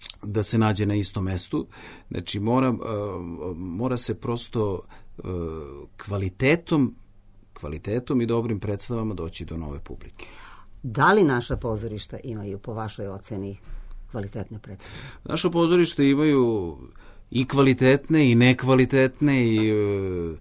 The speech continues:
Speaker 1: dobre i loše predstave. Ovaj, situacija nije nešto naročito ružičasta, ali, ali se tu dogode, dogode se, ovaj,
Speaker 2: Dogode
Speaker 1: neke
Speaker 2: se.
Speaker 1: dobre, dogode se bukvalno neke dobre stvari. Ima tu i,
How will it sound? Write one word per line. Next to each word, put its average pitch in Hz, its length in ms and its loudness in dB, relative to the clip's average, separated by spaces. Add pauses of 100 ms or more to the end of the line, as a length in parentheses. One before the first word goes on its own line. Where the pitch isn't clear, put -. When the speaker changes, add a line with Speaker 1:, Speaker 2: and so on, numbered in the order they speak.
(320)
Speaker 1:
dobre 117 480 4
i 110 60 6
loše 113 380 2
predstave. 135 760 0
Ovaj, 117 220 -2
situacija 113 600 -2
nije 117 240 2
nešto 110 300 0
naročito 110 520 -2
ružičasta, 123 680 -2
ali, 123 540 2 (380)
ali 104 280 -2
se 110 220 -4
tu 123 300 0
dogode, 107 600 2 (560)
dogode 98 440 -4
se, 87 240 -4
ovaj, 78 420 -6 (180)
Speaker 2:
Dogode 131 300 4
Speaker 1:
neke 123 180 2
Speaker 2:
se. 120 60 2
Speaker 1:
dobre, 135 260 6 (120)
dogode 120 460 2
se - 160 -4
bukvalno 123 360 0
neke 127 240 2
dobre 143 240 2
stvari. 160 520 4
Ima 175 160 2
tu 147 300 0
i, 127 300 4